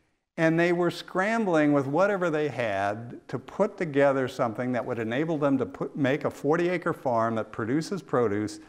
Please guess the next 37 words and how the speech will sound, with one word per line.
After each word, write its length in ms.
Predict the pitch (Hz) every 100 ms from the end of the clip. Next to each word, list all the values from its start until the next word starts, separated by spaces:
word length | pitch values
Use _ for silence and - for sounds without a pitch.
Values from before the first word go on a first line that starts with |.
| - _ _ -
that 200 | 135 131
can 220 | 139 127
be 280 | 131 131 127
regularly 840 | 110 110 135 170 180 180 160 156
distributed, 920 | 127 120 - 143 135 131 117 113 98 - -
both 260 | 123 160 190
in 80 | 151
Kern 200 | 151 127
County, 300 | 151 143 127
but 160 | 107
in 180 | 107 101
South 280 | - 131 104
Central 380 | 123 101 107 98
L 220 | 92 101
A, 140 | 101
which 200 | 92 95
it 120 | 104 -
still 360 | - 156 139
is 180 | 120 110
to 80 | -
this 260 | 98 92 -
day. 420 | 123 117 95 80 - _ _
So 320 | - 139 127 117
you 160 | 123
can 160 | 135 120
still 300 | - 175 151
buy, 520 | 117 131 120 107 104 -
you 100 | 117
know, 120 | 101
produce 440 | 98 - 165 123 -
boxes 600 | 107 98 95 107 92 -
from 380 | 104 95 92
South 320 | 92 127 110 -
Central 320 | 113 95 101
farmers 480 | - 113 110 101 92
that 240 | 101 98
way. 320 | 104 95 90